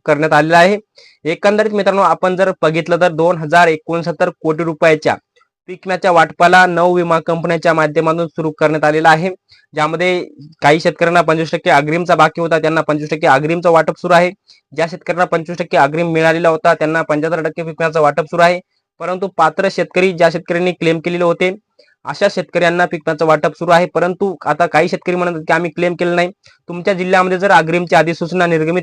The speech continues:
करण्यात आलेली असेल, तुमचा जिल्हा जर, तुमचा महसूल मंडळ जर अग्रिमच्या अधिसूचनेमध्ये जर असेल, तर तुम्ही जर क्लेम केलेला नसेल, तरी तुम्हाला पीक विमा भेटणार आहे, सरसकटच भेटणार आहे. परंतु ज्या जिल्ह्यामध्ये अधिसूचना नसेल,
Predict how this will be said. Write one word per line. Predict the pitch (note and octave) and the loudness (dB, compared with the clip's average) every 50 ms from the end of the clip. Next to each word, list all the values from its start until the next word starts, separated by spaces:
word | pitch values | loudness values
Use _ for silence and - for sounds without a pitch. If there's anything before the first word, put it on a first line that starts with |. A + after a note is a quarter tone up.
| - - | -2 0
करण्यात | E3 D#3 D#3+ D#3 | 0 0 2 2
आलेली | D#3 D#3 D#3+ E3 | 2 2 2 2
असेल, | E3 D#3+ D3+ - E3+ C#3 A#2+ | 2 2 2 2 0 -2 -2
तुमचा | - D3+ D#3 D#3 F3 E3 | -4 -6 -2 0 0 0
जिल्हा | D#3 D#3+ E3 F3 E3+ | 0 0 -2 0 2
जर, | F3+ F#3 F#3 F3+ - _ _ - - _ _ - | 2 2 0 0 -4 _ _ -20 -20 _ _ -10
तुमचा | E3 E3+ E3+ F#3+ | -8 0 2 2
महसूल | F3 F3 E3+ D#3+ - F#3 | 4 4 2 2 2 0
मंडळ | F3+ F3+ F3+ F3+ F3+ | -2 -2 0 -2 0
जर | F3 G3 F#3+ | 0 2 2
अग्रिमच्या | D#3+ D#3 D#3 D#3 F3 F3 F3 F#3+ F3 | 2 2 2 0 -2 -2 2 2 2
अधिसूचनेमध्ये | D#3+ D#3 E3 - - E3 E3+ F3+ F3 F3 E3+ E3+ E3+ | 2 2 -2 -6 -8 -6 -4 -4 -2 -2 -2 -2 0
जर | F3 E3+ | 2 4
असेल, | D#3 D#3 - F3 D3 B2 - _ _ _ _ _ _ _ - | 4 4 4 2 0 0 -4 _ _ _ _ _ _ _ -8
तर | F3 | -8
तुम्ही | E3 F#3 F3 F3+ F3+ | -6 -6 -6 -2 0
जर | G3+ G3 | 0 0
क्लेम | F#3+ - F3+ F3+ F3+ F#3 | 0 -2 -2 -2 -2 -2
केलेला | E3+ F#3 F3+ F3+ F#3 F#3 | -2 -4 -2 -2 0 0
नसेल, | F3 E3+ E3+ - F#3+ E3+ D3+ | 0 0 0 0 0 0 2
तरी | E3+ E3+ F#3+ | 0 0 0
तुम्हाला | F#3 F#3 F3+ F3 E3+ F3+ F3+ | -2 -2 -2 0 2 2 2
पीक | E3+ F3 D#3 E3+ | 0 -2 -4 -2
विमा | E3+ E3+ | -2 -2
भेटणार | D3+ D#3 D#3 D#3 D#3+ E3+ E3 | 0 0 -2 0 2 2 2
आहे, | E3 F3 F#3 | 2 2 0
सरसकटच | - - F3 E3+ E3+ - F3+ - G3+ G3 F#3 E3+ | -2 -2 -2 0 0 0 0 0 0 0 0 0
भेटणार | F3 E3+ - F3 E3+ D#3 | 0 0 2 4 4 4
आहे. | C#3+ - | 4 2
परंतु | D#3 D#3+ E3+ E3+ F3 | 0 -2 -2 -2 -2
ज्या | D#3+ E3 E3+ | 0 2 0
जिल्ह्यामध्ये | D#3+ D#3+ D#3+ E3 E3+ E3 E3 F3+ F#3 | 0 0 0 0 0 2 2 0 0
अधिसूचना | - D#3 D#3 D#3 F3 E3 - - F3+ F3 | 0 0 -2 -2 -2 -6 -8 -6 -4 -2
नसेल, | F3+ F3+ F3+ - F3+ C3+ | 0 0 2 2 0 0